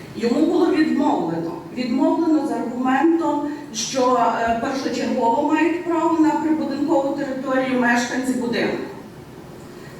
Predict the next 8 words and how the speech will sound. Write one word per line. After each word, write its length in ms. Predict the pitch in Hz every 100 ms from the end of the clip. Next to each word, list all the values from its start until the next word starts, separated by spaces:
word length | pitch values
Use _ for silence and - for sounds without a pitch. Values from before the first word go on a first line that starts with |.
| 226
Другому, 540 | 240 247 285 311 349
е, 880 | 320 247 247 247 247 247 240 240 233
співвласнику 920 | - - 277 302 285 - 311 285 269 254 - - -
надано 460 | 226 - - 269 220
земельну 440 | 202 214 220 220
ділянку 420 | - 190 202 233 240
в 60 | -
оренду. 340 | - -